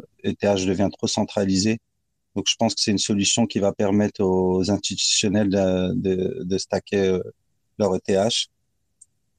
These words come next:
C'est pas mal non plus. Après, j'ai fait la catégorie supply chain, le fameux V-Chain qui avait pumpé à l'ancien cycle, j'ai oublié.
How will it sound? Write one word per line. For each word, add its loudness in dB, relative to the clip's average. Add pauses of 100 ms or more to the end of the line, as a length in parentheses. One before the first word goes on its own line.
(260)
C'est -4
pas -2
mal 2
non 2
plus. 0 (560)
Après, 2
j'ai 0
fait 0
la 2
catégorie -2
supply 0
chain, 0 (800)
le 0
fameux 2
V-Chain 0
qui -2
avait 0
pumpé 0
à 4
l'ancien 0
cycle, -2
j'ai 2
oublié. 0